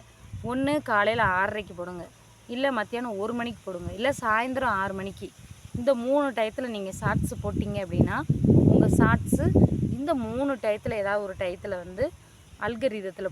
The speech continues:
போய் கண்டிப்பா உட்காரும். எனக்கு வைரலான ஷார்ட்ஸ் எப்போ ஆச்சுன்னு பார்த்தீங்கன்னா, மத்தியானம் ஒரு மணிக்கு நான் போட்டேன், ஒரு மணிக்கோ பன்னெண்டு மணிக்கோ போட்டேன், எனக்கு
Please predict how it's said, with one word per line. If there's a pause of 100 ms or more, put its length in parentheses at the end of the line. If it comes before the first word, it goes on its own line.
போய்
கண்டிப்பா
உட்காரும். (540)
எனக்கு
வைரலான
ஷார்ட்ஸ் (120)
எப்போ (200)
ஆச்சுன்னு
பார்த்தீங்கன்னா, (160)
மத்தியானம் (520)
ஒரு
மணிக்கு
நான்
போட்டேன், (520)
ஒரு
மணிக்கோ (100)
பன்னெண்டு
மணிக்கோ
போட்டேன்,
எனக்கு